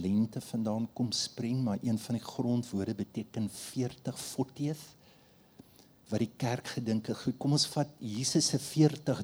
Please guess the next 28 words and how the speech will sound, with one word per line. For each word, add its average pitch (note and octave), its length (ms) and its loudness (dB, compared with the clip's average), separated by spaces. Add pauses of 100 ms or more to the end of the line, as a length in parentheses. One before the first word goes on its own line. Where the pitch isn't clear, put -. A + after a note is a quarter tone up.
dae G2 380 6
in B2+ 100 4
die A2+ 140 6
woestyn, C3+ 800 0
ons G#2+ 260 2
noem G2 260 6
dit A2 200 -2
dan F#2 300 -2
lent, C#3+ 280 4 (220)
want D#3 140 6
dis F#3+ 180 10
rarig A#2 760 2 (480)
waar A#2 200 0
hy C3 80 2
die B2 160 8
lente G#2+ 360 6
gebore A2 460 2
gaan F2+ 300 -2
word - 460 -12 (760)
in, G2+ 280 2
in G#2 160 0
jou F2 240 0
lewe." D2 380 -18 (1300)
So, F3 220 2 (560)
hoe, G3+ 400 6 (480)
hoe C3+ 180 8 (100)
loop G2 400 6
hy? - 200 -8